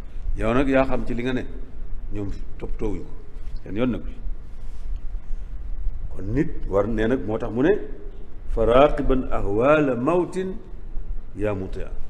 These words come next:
Nee, Sëñ Tuubaa nee na, "Bàyyi leen xel tiitaange yi nekk ci faatu." Waajtaayu dee metti na lool. Dee ba noppi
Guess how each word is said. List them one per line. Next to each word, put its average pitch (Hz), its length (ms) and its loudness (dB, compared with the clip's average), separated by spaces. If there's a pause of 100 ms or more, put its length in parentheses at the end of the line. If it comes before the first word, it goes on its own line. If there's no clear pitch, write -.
(800)
Nee, 104 220 2
Sëñ 107 200 -2
Tuubaa 113 200 0
nee 117 140 -2
na, 120 100 -2
"Bàyyi 107 300 -2
leen 123 260 -2 (460)
xel 165 280 2 (840)
tiitaange 127 400 2
yi 110 100 2
nekk 104 240 0
ci 104 60 -8
faatu." 95 260 -4 (1900)
Waajtaayu 104 440 0
dee 107 220 8
metti 104 200 4
na 107 100 4
lool. 107 200 2 (2000)
Dee 104 180 2
ba 104 120 2
noppi 107 380 2